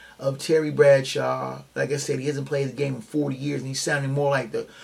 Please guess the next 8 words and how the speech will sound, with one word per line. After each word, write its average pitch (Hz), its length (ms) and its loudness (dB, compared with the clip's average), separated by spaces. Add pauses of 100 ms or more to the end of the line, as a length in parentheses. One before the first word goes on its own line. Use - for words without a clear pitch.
(220)
cranky 339 420 8
old 262 260 8
man, 240 600 8
"Shut 370 180 0 (180)
up, 440 80 -2
you 370 140 -6
damn 339 360 4
kids," 403 520 6